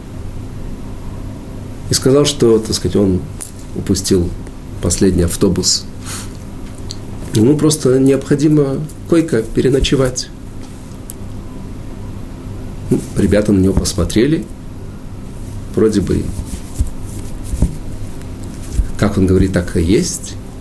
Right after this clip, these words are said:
и дали ему место на ночлег. С первой зарей ишеботники встали и пошли на молитву. И когда они вернулись,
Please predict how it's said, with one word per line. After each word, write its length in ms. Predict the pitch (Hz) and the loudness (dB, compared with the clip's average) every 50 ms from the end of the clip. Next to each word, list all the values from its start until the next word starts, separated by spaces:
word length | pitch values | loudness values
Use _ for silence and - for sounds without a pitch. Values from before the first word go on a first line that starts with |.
| - - - - - - - - - - - - | -12 -12 -10 -10 -10 -10 -10 -10 -10 -8 -2 2
и 280 | 214 190 208 208 - - - - | 4 4 6 4 2 2 2 2
дали 240 | 147 156 156 147 | 4 6 6 6
ему 480 | 143 135 131 123 120 120 120 117 110 110 113 - - - - - - - - - - - - - - - - - - - - - | 6 6 6 6 6 6 6 6 4 2 -2 -8 -12 -14 -14 -12 -12 -12 -12 -12 -6 -2 -2 0 0 -2 -4 -6 -8 -2 2 4
место 320 | 113 110 107 - - 98 | 4 4 4 2 2 4
на 80 | 95 92 | 4 6
ночлег. 540 | 90 92 87 - - - - - - - - - - - - - - - - - - - - - - - - - - - - - - - - - - - - - - - - - - | 4 4 4 2 0 0 -2 -2 -6 -8 -10 -10 -10 -12 -12 -12 -12 -12 -12 -12 -10 -10 -10 -10 -10 -12 -10 -10 -10 -10 -10 -10 -10 -10 -8 -8 -8 -8 -8 -8 -8 -8 -8 -4 -2
С 80 | - | 0
первой 320 | - - 165 147 127 123 110 | 2 4 4 6 6 6 6
зарей 440 | 98 104 104 113 117 107 90 82 - - - - - - - - - - - - - - - - - - - - - - - | 6 6 6 6 6 6 4 2 -2 -6 -10 -10 -12 -12 -12 -12 -12 -12 -12 -12 -12 -10 -10 -10 -10 -10 -10 -10 -10 -2 0
ишеботники 800 | 98 - - 104 95 110 107 107 - 92 90 - - 95 90 - - - - - - - - - - - - - - - - - - - - - - - - - - - - - | 2 2 4 4 6 4 4 6 4 2 2 0 -2 -4 -4 -4 -6 -10 -10 -12 -12 -12 -12 -12 -10 -10 -10 -10 -10 -10 -10 -12 -12 -12 -12 -12 -12 -10 -10 -10 -8 -8 -6 -2
встали 340 | - - - - 117 104 98 | -2 0 2 4 4 4 4
и 40 | 90 | 4
пошли 260 | 92 95 92 - 110 | 4 0 2 4 4
на 100 | 95 90 | 4 4
молитву. 440 | 82 82 80 82 87 85 - - - - - - - - - - - - - - - - - - - - - - - - - - - - - - - - - - - - | 4 2 2 0 0 -2 -2 -4 -4 -4 -6 -8 -10 -10 -10 -10 -10 -10 -10 -10 -10 -10 -10 -10 -10 -10 -10 -10 -10 -10 -10 -8 -10 -10 -10 -10 -10 -10 -10 -10 -4 -2
И 80 | - 98 | -2 2
когда 280 | - 98 92 98 123 | 2 4 4 6 6
они 140 | 123 139 151 | 6 6 6
вернулись, 680 | 147 156 165 165 185 208 185 170 156 - - - - | 6 6 6 6 4 4 4 2 0 -2 -4 -8 -10